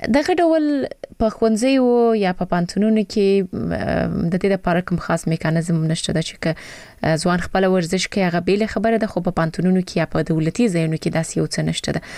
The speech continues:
که دا چیرته رامنځته شي، اه، ستاسې په اند باندې څومره ماشومان او څومره ځوانان به دې ته علاقه‌مند وي چې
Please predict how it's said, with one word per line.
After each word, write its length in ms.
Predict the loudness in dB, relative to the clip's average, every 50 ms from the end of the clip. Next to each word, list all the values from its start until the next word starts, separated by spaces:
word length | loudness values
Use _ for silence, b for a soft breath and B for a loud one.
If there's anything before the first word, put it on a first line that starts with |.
| B B B B B B B -14 -10 -6 -6 -2 0
که 100 | 2 2
دا 100 | 2 0
چیرته 300 | 0 -2 -2 0 0 0
رامنځته 580 | 2 2 2 2 2 0 0 -4 -4 -4 -4
شي، 440 | -4 -4 -2 -2 0 2 2 0 -2 B B B B B B B B _ -2
اه، 500 | 0 0 2 2 2 2 2 2 0 -2 -4 _ _ _ _ -20 _ -12 -10
ستاسې 320 | -6 -2 -2 -2 0 0 -2
په 120 | -2 -2
اند 140 | -2 -2 0 -2
باندې 280 | -2 -2 0 0 0 -2 -2 B B B B B B -6 -2
څومره 240 | 0 2 2 2 2
ماشومان 600 | 2 2 0 0 0 0 0 0 2 2 2 2
او 80 | 0 -2
څومره 280 | 0 0 0 0 0
ځوانان 440 | 0 0 0 0 0 0 0 0 0
به 80 | 0 0
دې 80 | 0 0
ته 80 | 0 -2
علاقه‌مند 480 | -2 -2 -4 _ -2 0 2 2 2
وي 60 | 0 0
چې 140 | -2 -2